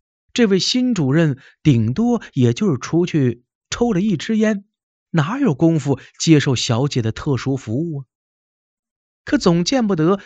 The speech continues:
去问问他到底有没有这回事儿吧，于是只好把账给结了。过了周末到星期一上班，杨科长拿了发票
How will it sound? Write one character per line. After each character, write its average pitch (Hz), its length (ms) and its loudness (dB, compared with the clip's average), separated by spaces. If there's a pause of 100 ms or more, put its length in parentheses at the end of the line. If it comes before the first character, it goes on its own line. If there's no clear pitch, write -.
(120)
去 - 140 -4
问 254 300 0
问 185 120 2
他 165 140 0 (160)
到 240 240 -2
底 196 200 -2
有 127 220 2
没 185 140 0
有 214 140 2
这 151 120 -2
回 131 140 -2
事 165 120 -2
儿 147 120 0
吧， 123 120 -14 (920)
于 123 220 2
是 123 260 0 (160)
只 131 300 2
好 120 160 0
把 110 160 -2
账 135 180 0
给 98 140 -8
结 101 300 -6
了。 175 220 -8 (1800)
过 285 200 4
了 165 100 4
周 269 240 0
末 247 400 0 (260)
到 139 140 2
星 160 220 0
期 170 160 0
一 165 40 0
上 131 240 -4
班， 156 240 -8 (580)
杨 277 260 2
科 294 100 0
长 160 220 2
拿 180 160 2
了 196 80 -2
发 240 240 -2
票 214 280 -2